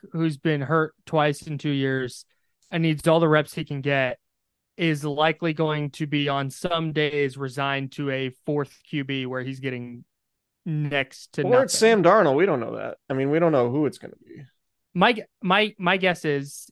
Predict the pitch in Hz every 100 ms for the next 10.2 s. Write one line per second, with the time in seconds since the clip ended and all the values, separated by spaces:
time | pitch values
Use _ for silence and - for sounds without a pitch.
0 | _ 180 151 156 147 160 143 127 117 -
1 | - 110 _ _ _ _ _ _ _ _
2 | _ _ _ _ _ _ _ _ _ _
3 | _ _ _ 151 147 147 151 143 - -
4 | _ - - 165 160 170 160 156 156 156
5 | 151 143 143 - 165 160 160 156 156 151
6 | - 156 151 156 151 - 151 143 175 185
7 | 185 175 151 160 156 151 151 143 139 131
8 | - 156 151 151 147 156 - 160 147 147
9 | 143 143 139 131 131 131 165 175 165 165
10 | - -